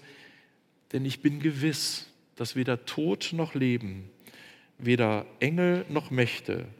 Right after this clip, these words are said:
noch Gewalten, weder Gegenwärtiges noch Zukünftiges, weder Hohes noch Tiefes, noch irgendeine andere Kreatur uns scheiden kann von der Liebe Gottes, die in Christus Jesus ist, unserem Herrn."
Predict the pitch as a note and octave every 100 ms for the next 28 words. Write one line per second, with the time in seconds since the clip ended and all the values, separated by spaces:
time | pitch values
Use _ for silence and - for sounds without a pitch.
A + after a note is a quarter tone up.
0 | - - - - B2 - C3 A2 A#2+ C3+
1 | C3+ F#2+ F2+ A2 - - B2+ C3+ C3 A2+
2 | D#3 F#3 D#3+ C#3+ C#3 D3+ C#3 C3+ - -
3 | - - - - C3 - - D3 C3 G#2+
4 | - - F#2 F#2+ - - - A#2 B2 A2
5 | D3 E3 E3 E3 C3+ - D#3+ D3 B2 C#3
6 | C3 F#3+ B3+ A3+ - D#3+ D#3+ - F#3 G3
7 | F3 E3 - - - - D3 C#3 - F3
8 | D3+ C3 - C#3+ E3 E3+ E3 D3 C#3 B2+
9 | A#2+ D3+ C#3 B2 C3 C#3 C#3 - B2 -
10 | C#3 - A#2 - B2 B2+ A2+ A#2+ - A#2
11 | A2+ A2+ G#2+ F#2